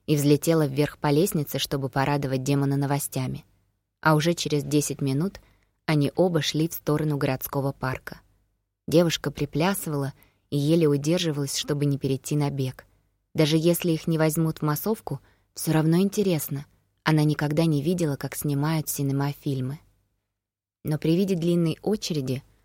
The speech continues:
хвост которой тянулся вдоль аллеи, сердце упало. Не они одни такие умные. Лейтон — это неблагополучный Марловей.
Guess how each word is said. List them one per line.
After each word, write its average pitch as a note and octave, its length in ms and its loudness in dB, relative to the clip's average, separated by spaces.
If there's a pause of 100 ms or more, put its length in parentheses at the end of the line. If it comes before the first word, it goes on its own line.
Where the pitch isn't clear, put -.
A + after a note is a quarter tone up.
(140)
хвост D#3 360 0
которой C#3+ 420 -4
тянулся C#3+ 520 -4
вдоль C#3+ 320 0
аллеи, D3+ 480 0 (460)
сердце D#3+ 420 2
упало. C#3 520 -2 (1160)
Не D3+ 200 6
они E3 280 4
одни E3+ 320 0
такие D3 540 -2
умные. C3+ 520 -2 (280)
Лейтон — D3+ 580 0
это E3 240 -2
неблагополучный D3+ 920 2
Марловей. C3 640 -2